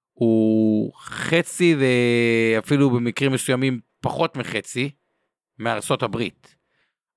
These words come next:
עלויות המימון בארץ הן יותר זולות מארצות הברית, כי תשואת אג"ח ארצות הברית לעשר שנים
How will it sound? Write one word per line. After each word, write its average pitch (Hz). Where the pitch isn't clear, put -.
עלויות 117
המימון 165
בארץ 120
הן 101
יותר 110
זולות 113
מארצות 101
הברית, 82
כי 92
תשואת 120
אג"ח 127
ארצות 117
הברית 117
לעשר 117
שנים 175